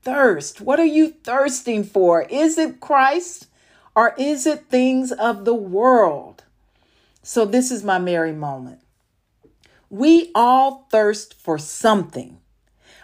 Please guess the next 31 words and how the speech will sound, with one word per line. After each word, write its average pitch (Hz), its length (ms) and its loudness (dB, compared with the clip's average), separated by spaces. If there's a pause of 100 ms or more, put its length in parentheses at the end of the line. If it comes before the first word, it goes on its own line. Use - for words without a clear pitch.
but 190 260 2
if 247 240 2
it's 320 220 -2
not 220 460 0
for 254 180 0
Christ, 160 720 -4 (360)
your 202 260 2
thirst 180 600 -2
will 156 260 -4
never 170 680 -2 (160)
be 165 220 -2
quenched. - 800 -12 (520)
Mm, 170 340 -8
that's 147 240 -8
good. 147 440 -8
That's 131 260 -12
good. 127 420 -16 (560)
So 240 680 0
I 294 200 2
did 269 320 -2
do 277 140 -2
a 233 80 2
Google, 190 460 -2
and 185 120 -2
I'm 202 60 -2
like, 226 180 0
"I 294 80 0
need 349 200 2
a 349 80 2
song 294 800 0
that, 180 300 2